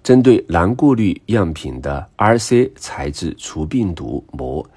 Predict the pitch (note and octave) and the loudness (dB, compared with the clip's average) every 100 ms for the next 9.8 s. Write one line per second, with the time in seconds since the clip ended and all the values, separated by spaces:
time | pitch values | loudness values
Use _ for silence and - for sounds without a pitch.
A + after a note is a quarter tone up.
0 | _ _ - - - - - A#2 - - | _ _ -8 -6 -6 -6 -2 -2 -2 -8
1 | - - C#2 - - - _ _ - - | -6 -6 -6 -8 -12 -14 _ _ -20 -20
2 | _ - F#2 G2 G#2+ A#2 G2 - - G2 | _ -6 0 2 4 4 4 0 -6 0
3 | B2 D3 G#2 - G2 - B1+ - C#2 C#2 | 2 2 0 -6 -6 -8 -10 -6 -6 -8
4 | _ - - - - A2 A#2 A#2+ G#2 G2+ | _ -20 -20 -8 0 2 4 4 4 4
5 | B2 D#2 - _ _ _ _ _ _ - | 0 -8 -8 _ _ _ _ _ _ -8
6 | F#2 F2 G#2+ F2 D#2+ D2+ C2 D#2 - _ | -2 -2 0 -2 -2 -4 -4 -6 -8 _
7 | D2 C2+ - - B2+ - - C2+ C#2 G2 | -8 -8 -4 0 0 -2 -10 -8 -4 -2
8 | F#2 - B1+ - F#2 G#2 - - - - | -2 -6 -10 -6 -4 -4 -8 -12 -8 -4
9 | F2+ D#2 C2+ - D2 - C2+ | -4 -4 -8 -6 -10 -8 -12